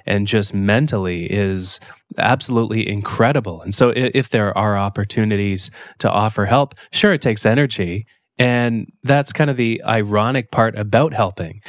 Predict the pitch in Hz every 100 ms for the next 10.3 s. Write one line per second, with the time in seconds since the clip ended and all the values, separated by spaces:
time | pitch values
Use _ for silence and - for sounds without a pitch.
0 | - 127 123 - 113 - 135 147 143 110
1 | 117 151 139 98 101 101 117 113 120 127
2 | - _ - - 131 123 117 - 113 110
3 | 110 107 - 113 127 110 98 90 - -
4 | - 110 104 101 98 95 92 98 - 90
5 | 85 - 120 120 160 151 170 - 139 147
6 | - - - - - 123 120 107 101 92
7 | 95 110 151 - 101 104 131 135 139 151
8 | 135 - - 147 143 139 139 135 - 110
9 | 123 117 101 98 104 104 98 95 95 101
10 | 98 98